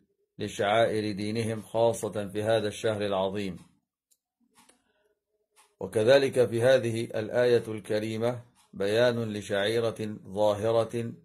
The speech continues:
من شعائر الإسلام، ألا وهي الصلاة، ولأهميتها ولركنيتها وعظيم فضلها وأجرها ومكانتها في دين الله عز وجل.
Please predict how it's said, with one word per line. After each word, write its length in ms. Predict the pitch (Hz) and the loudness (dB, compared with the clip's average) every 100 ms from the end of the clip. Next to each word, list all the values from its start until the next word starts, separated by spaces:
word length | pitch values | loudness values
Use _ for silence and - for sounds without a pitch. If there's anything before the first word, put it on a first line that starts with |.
| _ _ _ _ - | _ _ _ _ -8
من 160 | 110 | -8
شعائر 460 | 98 104 110 117 110 | -2 2 4 4 0
الإسلام، 520 | 95 95 95 117 110 | -4 -10 -4 -2 -2
ألا 380 | 110 113 110 107 | -2 -2 2 0
وهي 300 | 104 110 107 | 0 0 -2
الصلاة، 580 | 101 - 98 101 82 - _ _ _ _ _ _ _ _ _ _ | -4 -4 0 0 -2 -10 _ _ _ _ _ _ _ _ _ _
ولأهميتها 1300 | 107 107 107 107 113 113 113 120 117 101 95 - - _ _ _ _ _ _ _ - | -2 0 0 -2 -4 -2 2 0 0 -2 -4 -4 -14 _ _ _ _ _ _ _ -8
ولركنيتها 1080 | 98 104 110 110 107 113 113 120 120 104 107 | -4 -2 -2 -2 -4 -4 0 0 0 0 2
وعظيم 640 | 104 101 101 101 120 117 | 2 2 0 0 -2 -4
فضلها 560 | 110 123 110 113 107 110 | 0 0 0 -2 0 0
وأجرها 720 | 107 104 95 107 110 110 120 | 2 -2 -2 -4 0 0 0
ومكانتها 800 | 107 104 101 104 107 113 110 104 | -2 -6 -4 -4 -2 -4 -2 -4
في 200 | 98 101 | -4 -8
دين 240 | 107 110 | -6 -6
الله 340 | 107 107 107 101 | -4 -2 0 0
عز 280 | 107 98 101 | 0 -2 -4
وجل. 440 | 101 107 131 | 0 2 0